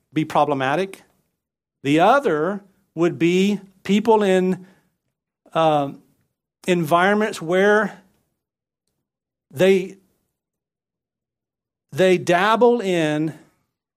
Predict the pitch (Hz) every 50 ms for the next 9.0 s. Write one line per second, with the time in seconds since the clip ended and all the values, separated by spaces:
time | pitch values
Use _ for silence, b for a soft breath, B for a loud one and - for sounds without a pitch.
0 | _ _ _ _ _ _ - 165 160 165 165 175 185 196 208 226 220 220 214 208
1 | 208 202 - - 170 151 143 135 135 131 135 - - - 175 185 180 190 202 196
2 | 196 190 185 - - - 147 160 156 156 160 170 175 147 143 165 165 160 165 160
3 | 156 - - - 147 151 151 143 139 143 139 - 151 135 127 - - 117 - -
4 | - - - - - - _ _ _ _ _ _ _ _ _ _ _ _ _ _
5 | _ _ _ _ _ _ _ _ _ - 127 131 143 180 220 - - - 220 214
6 | 180 185 - - 185 170 170 156 151 151 B B B B B B B B B B
7 | _ _ _ _ _ _ _ - 131 143 156 170 180 185 196 202 196 196 180 165
8 | 147 156 151 139 143 - - 151 131 143 139 151 156 151 - - 135 113 104 113